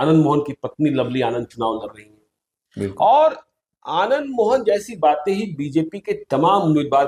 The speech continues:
Speaker 1: करते दिखाई पड़ रहे हैं एनडीए फोल्ड के। "अरे, मेरे पास तो टिकट है, मेरे पा-, मेरे साथ तो मोदी है, मुझे और क्या करना है? धारा तीन सौ सत्तर खत्म हो गया, राम मंदिर बन, बन गया,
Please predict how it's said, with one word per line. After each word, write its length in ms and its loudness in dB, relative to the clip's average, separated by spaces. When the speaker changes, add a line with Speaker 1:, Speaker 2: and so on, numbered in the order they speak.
Speaker 1:
करते 260 -6
दिखाई 260 -6
पड़ 180 -4
रहे 100 2
हैं 80 4
एनडीए 240 0
फोल्ड 300 -10
के। 120 -20
"अरे, 240 -4
मेरे 320 2
पास 260 2
तो 80 -4
टिकट 380 -10
है, 120 -10
मेरे 200 4
पा-, 320 2
मेरे 220 0
साथ 220 2
तो 160 -4
मोदी 380 -2
है, 200 -4
मुझे 200 2
और 220 2
क्या 160 2
करना 300 0
है? 200 -6
धारा 240 4
तीन 180 -2
सौ 120 -4
सत्तर 280 -4
खत्म 240 -2
हो 180 0
गया, 360 2
राम 280 2
मंदिर 300 0
बन, 120 2
बन 100 2
गया, 460 2